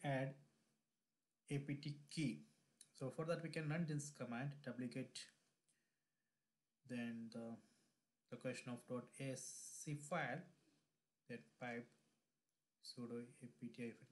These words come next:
key add hyphen. So I will add this, uh, command in the description, you can copy from there. So after that we need to add the repo U R L in E T C A P T sources dot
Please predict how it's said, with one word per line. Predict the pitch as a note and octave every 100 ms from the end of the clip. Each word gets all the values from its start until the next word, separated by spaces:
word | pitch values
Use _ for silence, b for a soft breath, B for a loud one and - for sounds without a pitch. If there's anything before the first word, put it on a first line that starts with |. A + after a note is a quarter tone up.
| -
key | A#2+ A#2
add | A#2 A2+
hyphen. | A2+ A2+ - C#3 - b b b b b
So | - C3+
I | C3+
will | D#3 D#3 D3+ - - _ _ _ _ _ _ _ _ _ _ -
add | C#3 C#3 C3
this, | C#3 - -
uh, | B2+ A#2+ A#2 - -
command | A#2+ A#2+ A#2+ A#2+ - -
in | A#2
the | A#2
description, | A#2 - C3 D3+
you | C3+
can | B2+ A#2+ B2
copy | A2+ B2 -
from | A#2 A2+
there. | C3 F#3 - B B B B B
So | - C#3 C#3
after | C#3+ F#3 E3+
that | D3+ E3+ - - _ -
we | C3+
need | C#3
to | D3+ C3+
add | C#3 D3 C#3+
the | C#3+ C#3 - - _ _ _ -
repo | B2+ - E3+ C#3
U | C3+
R | B2 A2
L | B2 - - - _ _ _ _ _ _ _ -
in | C3 B2 B2+ - _ -
E | C#3
T | D#3
C | D3 D#3 C#3
A |
P | C3+ C3+
T | C#3
sources | C3+ - D#3 D3 D#3+ -
dot | C#3